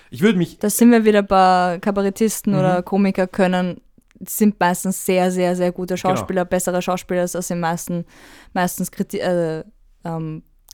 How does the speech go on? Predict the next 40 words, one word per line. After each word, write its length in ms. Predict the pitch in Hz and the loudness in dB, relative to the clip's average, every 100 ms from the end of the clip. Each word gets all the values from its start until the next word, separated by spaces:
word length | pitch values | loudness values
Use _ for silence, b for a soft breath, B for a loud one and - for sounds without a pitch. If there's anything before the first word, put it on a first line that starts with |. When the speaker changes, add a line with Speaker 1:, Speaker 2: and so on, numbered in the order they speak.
| - | -20
Speaker 2:
nachgesagt 840 | - 185 190 - 220 180 170 - | -2 2 2 2 0 0 -2 -6
wird. 260 | 175 170 - | -4 -4 -4
Und, 320 | 180 175 175 | -8 -8 -8
und 100 | 180 | -10
das 140 | 180 - | -10 -6
wird 220 | 185 - | -6 -2
oft 300 | 180 - - b b b b b | -4 -4 -18 b b b b b
runtergetan. 1000 | 220 240 269 214 202 185 165 165 165 160 - _ | 4 6 6 2 0 2 2 0 -2 -8 -14 _
Ich 140 | 180 - | -8 -2
hatte 220 | 170 - | -2 0
mal 360 | 180 175 175 165 | 0 0 0 -2
einen 200 | 175 170 | -4 -2
Lehrer, 260 | 165 165 175 | 0 0 0
der 100 | 175 | 0
gemeint 340 | 175 165 170 | 0 -2 -2
hat, 260 | 170 165 - | -2 -4 -6
äh, 200 | 170 170 | -6 -2
wenn 200 | 170 170 | -2 -2
du 100 | 170 | -4
blöd 420 | 156 185 196 247 | -4 2 4 2
spielen 380 | - - 196 180 | -2 -4 -2 -2
kannst, 420 | - 175 180 - | 0 0 -2 -4
bist 180 | 185 - | -8 -6
du 60 | 175 | -4
wahrscheinlich 300 | 175 175 175 | -2 -2 -2
der 100 | 175 | -4
intelligenteste 1000 | 180 175 175 175 170 175 - 175 165 165 | -4 -4 -4 -4 -6 -8 -4 -2 0 -4
Schauspieler 520 | 156 170 175 - 175 | -4 -4 -4 -6 -6
auf 80 | 165 | -4
der 120 | - | -4
ganzen 340 | 165 165 - 170 | -6 -6 -6 -4
Bühne, 380 | 196 220 190 175 | 2 2 2 0
weil 60 | |
das 200 | 170 - | -2 -2
sehr 180 | - 165 | 0 0
schwierig 340 | 165 175 165 156 | -2 -6 -6 -4
ist, 180 | 175 - | -6 -4
Speaker 1:
Mhm. 60 | |
Speaker 2:
richtig 260 | 165 127 160 | -8 -6 0
umzusetzen. 720 | 208 233 180 160 156 - 151 | 0 0 -2 -6 -8 -12 -14